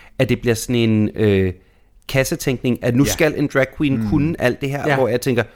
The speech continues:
Speaker 1: det er rigtig, rigtig fint, og de er så dygtige, alle
Speaker 3: I
Speaker 1: dem, der er med.
Speaker 3: Og det fungerer til Drag Race.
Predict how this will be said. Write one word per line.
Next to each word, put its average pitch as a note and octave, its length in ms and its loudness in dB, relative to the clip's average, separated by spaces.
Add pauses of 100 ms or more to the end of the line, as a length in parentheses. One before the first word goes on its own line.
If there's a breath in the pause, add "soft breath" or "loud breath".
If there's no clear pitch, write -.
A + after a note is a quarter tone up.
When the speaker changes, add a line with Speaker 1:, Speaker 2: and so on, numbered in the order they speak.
(300 soft breath)
Speaker 1:
det F#3+ 60 2
er F#3+ 100 0
rigtig, G3 180 -2
rigtig F3+ 180 0
fint, E3 380 -2
og A#2 160 -2
de A2+ 60 -4
er G2 40 -2
så - 300 0
dygtige, G#2+ 400 0
alle F#2 120 2
Speaker 3:
I - 20 2
Speaker 1:
dem, G2 180 -2
der A2 60 0
er G#2+ 40 2
med. G2+ 220 2 (140)
Speaker 3:
Og F3 120 0
det D#3+ 100 -4
fungerer E3 460 -2 (120)
til A#2+ 260 -4
Drag G3+ 280 -4
Race. F#2+ 420 -6